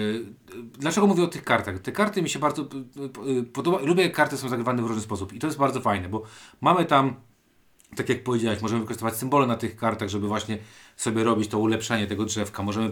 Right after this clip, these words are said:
mieć te punkty, żeby je wydawać innymi, robić jakieś rzeczy. I możemy grać tutaj jako wydarzenia.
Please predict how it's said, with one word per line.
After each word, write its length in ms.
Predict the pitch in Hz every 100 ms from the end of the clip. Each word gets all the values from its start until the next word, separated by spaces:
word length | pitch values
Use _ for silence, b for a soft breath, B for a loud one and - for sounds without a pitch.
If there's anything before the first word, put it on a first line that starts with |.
| 110 113
mieć 240 | 117 113
te 80 | 113
punkty, 360 | 151 139 - 110 135
żeby 300 | 107 113 110 B B B
je 140 | 110 113
wydawać 380 | 113 110 98
innymi, 260 | 123 110 113
robić 160 | 104 104
jakieś 220 | 104 104
rzeczy. 240 | 104 143 135 B B
I 80 | 165
możemy 260 | 175 170 143
grać 140 | 139
tutaj 140 | -
jako 120 | 127 120
wydarzenia. 400 | 117 107 92